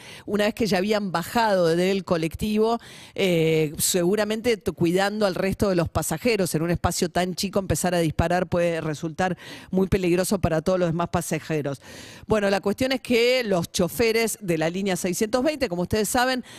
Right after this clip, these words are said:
después de recibir esta noticia trágica, por supuesto que además son compañeros, piensen que era un chofer de sesenta y cinco años a punto de jubilarse, muy querido por sus compañeros, años y años trabajando a su lado, y cortan la calle porque además tenían el antecedente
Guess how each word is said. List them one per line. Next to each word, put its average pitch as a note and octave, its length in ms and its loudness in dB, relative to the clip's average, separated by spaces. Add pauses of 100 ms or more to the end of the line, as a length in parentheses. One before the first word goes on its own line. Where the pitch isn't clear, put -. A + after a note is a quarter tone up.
(220)
después G#3+ 300 2
de G3+ 40 -6
recibir G3+ 340 -2
esta G3 200 0
noticia F3 480 0
trágica, A3+ 560 0
por - 100 -4
supuesto D#4+ 300 -4
que A#3 80 -2
además A#3 180 -2
son B3+ 260 -2
compañeros, G#3+ 680 -2
piensen A3+ 360 -4
que G3+ 120 -2
era A3+ 80 -2
un G#3+ 80 -4
chofer G#3 300 2
de G#3 80 2
sesenta E3 340 -2
y E3 60 -2
cinco G#3 240 0
años A3+ 260 0
a D3 60 0
punto F#3+ 300 -2
de - 20 -2
jubilarse, G3 680 0 (500)
muy G#3+ 360 2
querido G3+ 380 0
por F3 120 2
sus E3 140 -2
compañeros, F#3+ 720 -2
años G3 400 0
y F#3+ 40 0
años G3 220 0
trabajando F#3 440 -2
a - 20 2
su - 140 -2
lado, C4 340 2 (380)
y B3 220 -2
cortan B3 560 0
la G3 100 0
calle A3 420 0
porque G3 240 -4
además A3 260 0
tenían B3 420 -2
el D#3+ 120 -2
antecedente F#3 840 0